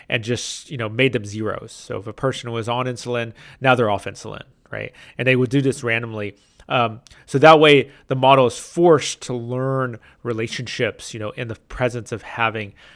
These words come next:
uh, you know, noisiness, um, in the data. And what it ends up doing is creating a compact representation, uh, of the data that's as close as possible to reconstruct the input.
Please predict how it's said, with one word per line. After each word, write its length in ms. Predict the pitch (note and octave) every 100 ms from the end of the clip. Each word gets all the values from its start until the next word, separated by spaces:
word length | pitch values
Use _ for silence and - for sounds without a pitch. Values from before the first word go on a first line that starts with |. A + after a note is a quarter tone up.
| _
uh, 200 | A#2+ G2+ -
you 60 | G#2+
know, 100 | G2
noisiness, 880 | G#2 G#2+ G#2+ G2 G2 F2 - - -
um, 200 | G2 G2
in 180 | A2 F#2+
the 100 | F2+
data. 360 | F#2 F2+ F2+ _ _ _ _ _ _ _ - -
And 160 | F3 F#3+
what 120 | B3
it 120 | A#3+
ends 140 | A3+
up 100 | F#3+
doing 280 | D3+ C4+ A#3+
is 120 | D#3
creating 460 | - - E3+ F3 D#3+
a 60 | C3
compact 580 | - D3+ D#3 D#3 C#3+
representation, 840 | C3+ - A#2+ A#2 - B2+ - A2+ G2 - - - -
uh, 240 | - A2 -
of 120 | A#2+
the 80 | A#2
data 240 | A#2 A2+
that's 160 | A2 -
as 260 | G#2+ - -
close 320 | - E3 D3+
as 100 | C3+
possible 460 | - B2 A#2 - G#2+
to 160 | - G2+
reconstruct 720 | G#2+ G#2+ A#2 - G2+ G2 -
the 140 | G#2
input. 320 | F#2+ G2+ G#2+